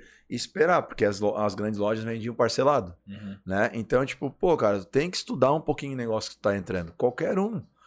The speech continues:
Speaker 1: Tenho certeza que vocês, pra tá aqui, estudam e bastante.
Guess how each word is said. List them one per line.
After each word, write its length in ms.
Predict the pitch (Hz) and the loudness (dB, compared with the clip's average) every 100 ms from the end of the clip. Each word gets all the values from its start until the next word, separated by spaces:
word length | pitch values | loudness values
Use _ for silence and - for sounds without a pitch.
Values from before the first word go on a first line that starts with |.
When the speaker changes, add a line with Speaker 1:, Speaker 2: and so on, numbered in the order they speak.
| _ | _
Speaker 1:
Tenho 140 | 117 | 0
certeza 440 | 117 - 98 147 123 | 4 2 4 2 0
que 100 | 139 | -2
vocês, 260 | 139 127 | -4 -2
pra 140 | - 117 | 2 4
tá 120 | 113 | 4
aqui, 420 | 107 113 156 - _ _ _ _ _ - | 2 0 -2 -4 _ _ _ _ _ 2
estudam 480 | 120 - 127 135 143 | 2 4 2 4 4
e 20 | |
bastante. 640 | 135 165 - 139 147 - | 4 4 4 2 2 -4